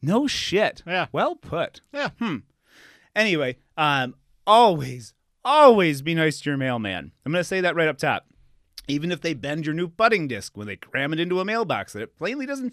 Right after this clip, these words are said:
Speaker 1: fit into, which they're just leaving it at your door. Be
Speaker 2: Huh.
Speaker 1: kind anyways. Staple that smile to your face if you have to, because every one of them has the capacity to kill you,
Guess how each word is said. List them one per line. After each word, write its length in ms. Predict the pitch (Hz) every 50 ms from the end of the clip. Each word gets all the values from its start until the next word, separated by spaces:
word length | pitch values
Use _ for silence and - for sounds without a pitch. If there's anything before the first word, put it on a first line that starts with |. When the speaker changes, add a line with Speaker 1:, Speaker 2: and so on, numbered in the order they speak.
| _
Speaker 1:
fit 120 | - 349 359
into, 300 | 269 170 143 - - 127
which 180 | 151 143 120 -
they're 120 | 143 139
just 180 | 135 135 117 98
leaving 240 | 135 151 151 156 139
it 60 | 131
at 100 | 139 123
your 100 | 104 120
door. 300 | 120 151 147 117 - - _ _ _ - - - - - _ _ _
Be 100 | - 190
Speaker 2:
Huh. 80 | 247 269
Speaker 1:
kind 320 | 254 214 196 190 202 180 - - -
anyways. 680 | 185 190 196 180 156 135 110 92 80 - - - - _ _ - - - - _ _ _ _ - -
Staple 420 | - - - 170 208 - 214 208
that 200 | 208 214 - -
smile 380 | - - 185 175 190 196 202 196
to 120 | - -
your 120 | 202 208
face 340 | 196 - - 147 160 160 -
if 120 | 165 - 165
you 60 | 160
have 260 | 131 120 113 98 -
to, 120 | - - - - - - _ _ _
because 220 | - 120 143 151 147
every 200 | 160 170 190 190
one 180 | 175 175 175 151
of 60 | 117
them 140 | 107 101 107
has 200 | 107 113 107 98
the 80 | 110
capacity 560 | - - 113 - 127 120 120 - - 131 123
to 80 | 127 143
kill 260 | 135 - 139 123 104
you, 200 | 87 76 - -